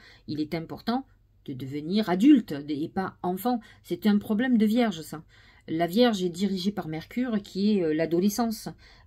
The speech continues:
Comme le Gémeaux d'ailleurs, ce sont des enfants, euh, toute une vie.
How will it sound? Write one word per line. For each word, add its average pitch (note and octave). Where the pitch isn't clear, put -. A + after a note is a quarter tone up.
Comme G#3
le F#3+
Gémeaux A3
d'ailleurs, E3+
ce -
sont D#3
des C#3+
enfants, F3+
euh, C#3
toute -
une F3
vie. C4